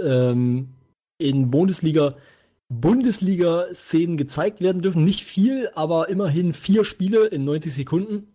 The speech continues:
Und also so eine kleine Mini-Zusammenfassung. Und das finde ich echt geil. Also das ist einfach ein, das ist einfach ein cooles, ja,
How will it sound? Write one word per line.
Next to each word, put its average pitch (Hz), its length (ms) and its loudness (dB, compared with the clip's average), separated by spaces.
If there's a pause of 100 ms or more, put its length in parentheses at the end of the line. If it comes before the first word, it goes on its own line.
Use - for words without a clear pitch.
(580)
Und 151 600 0
also 131 360 0
so 131 180 -10
eine 131 200 2
kleine 139 220 0
Mini-Zusammenfassung. 156 960 -4 (680)
Und 139 400 2
das 139 160 -2
finde 254 160 2
ich - 160 -8
echt - 340 -4
geil. 160 280 2
Also 127 140 -2
das 147 160 -2
ist 175 140 -8
einfach 160 320 -2
ein, 165 580 -6
das 151 160 -4
ist 147 100 -2
einfach 147 220 2
ein 143 360 0
cooles, - 840 0
ja, 135 280 2